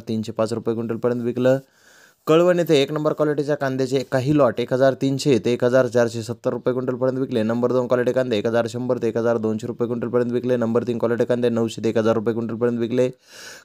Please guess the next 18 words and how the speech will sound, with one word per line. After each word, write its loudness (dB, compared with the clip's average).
खात 0
तीनशे 0
ते -2
सहाशे 0
रुपये -2
क्विंटलपर्यंत -2
विकले. 0
गोल्टी 0
गोल्टा 2
चारशे -2
ते -4
एक -4
हजार 0
रुपये -4
क्विंटलपर्यंत -6
विकला. 0
आबोना 2
येथे 2